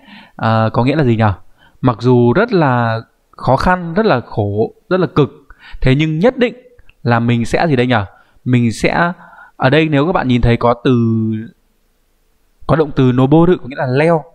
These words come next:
đúng không? Chojo đây là đỉnh núi. Đấy,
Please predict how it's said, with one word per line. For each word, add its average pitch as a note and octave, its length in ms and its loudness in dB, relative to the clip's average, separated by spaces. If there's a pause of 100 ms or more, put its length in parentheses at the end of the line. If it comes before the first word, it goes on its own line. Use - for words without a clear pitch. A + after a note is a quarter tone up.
đúng B2+ 120 2
không? D3 140 2 (300)
Chojo C#3+ 460 2
đây C3+ 100 0
là A2 280 0 (440)
đỉnh G#2+ 220 -2
núi. C3+ 260 4 (240)
Đấy, B2 320 0